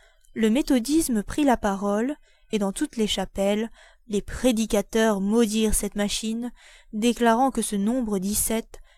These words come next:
était le total des dix antennes et des sept têtes de la bête de l'Apocalypse.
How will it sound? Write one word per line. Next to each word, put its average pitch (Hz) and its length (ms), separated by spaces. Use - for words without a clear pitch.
était 359 300
le 269 120
total 220 540
des 190 160
dix 254 240
antennes 220 580
et 208 60
des 185 140
sept 277 300
têtes 220 380
de 220 120
la 208 140
bête 254 280
de 220 120
l'Apocalypse. 202 920